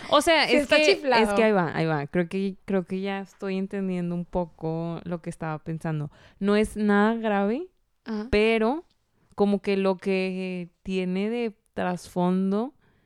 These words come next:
Speaker 1: sí, no es cualquier cosa. O sea, que, que o-, necesites que tu esposa
Speaker 2: Te levante.
Speaker 1: Ajá.
Speaker 2: Y que te enojes si no te levanta
Speaker 1: Ajá.
Speaker 2: antes de cierta hora.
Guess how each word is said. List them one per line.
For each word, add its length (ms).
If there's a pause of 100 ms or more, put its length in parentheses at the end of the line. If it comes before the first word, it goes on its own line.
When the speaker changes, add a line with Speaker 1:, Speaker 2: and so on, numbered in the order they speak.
(640)
Speaker 1:
sí, 260
no 120
es 120
cualquier 420
cosa. 520
O 120
sea, 480 (1000)
que, 300 (280)
que 580
o-, 160 (120)
necesites 1040
que 120
tu 140
esposa 800 (520)
Speaker 2:
Te 120
levante. 540
Speaker 1:
Ajá. 520
Speaker 2:
Y 100
que 140
te 140
enojes 480
si 280
no 120
te 80
levanta 320
Speaker 1:
Ajá. 140
Speaker 2:
antes 180
de 60
cierta 360
hora. 160